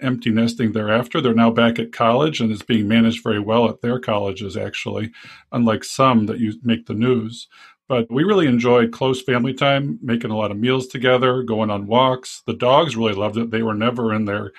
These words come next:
crates and kennels. They got plenty of walks. But so what I think has happened here is not very unlike Elizabeth Kubler-Ross's stages of death and dying. And just to take you through 'em, I mean, initially there's the shock.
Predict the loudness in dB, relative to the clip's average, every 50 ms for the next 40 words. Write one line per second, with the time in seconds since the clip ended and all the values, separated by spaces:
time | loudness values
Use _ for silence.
0 | -20 -20 -20 _ _ -2 0 2 2 2 0 -2 -4 -2 0 2 2 2 0 0
1 | -2 0 0 0 0 0 0 0 0 2 2 2 2 0 0 -2 -4 -4 -6 -10
2 | -14 -20 -20 _ _ _ -20 -20 -20 _ _ _ -10 -6 -6 -6 -6 _ _ _
3 | _ -14 -6 -2 0 2 2 2 2 2 2 2 2 2 0 0 0 0 2 2
4 | 0 0 -2 -2 -2 -2 0 0 2 2 2 2 0 -2 -4 -8 -12 -12 _ 0
5 | 2 2 2 2 0 -2 0 0 2 2 4 4 2 2 2 2 2 2 2 0
6 | -4 -10 -16 -10 -6 -4 -2 -2 -2 -2 -4 -2 -2 -4 -2 0 2 2 4 4
7 | 2 2 0 -2 -2 -2 -4 -4 -8 -10 -4 0 2 2 4 2 2 0 0 0
8 | -2 -6 -4 0 0 2 2 0 -2 -6 -6 -6 -6 -6 -6 -6 -6 -8 -10 -12
9 | -16 _ _ -20 -20 -20 -20 _ _ -6 -2 -2 -2 -2 -2 -4 -2 0 -2 -2
10 | -2 -4 -6 -4 -2 0 2 2 4 2 2 0 0 0 0 2 2 2 2 2
11 | 2 2 2 2 2 4 4 4 4 2 0 -4 -6 -6 -4 -4 -4 -6 -8 -14
12 | _ _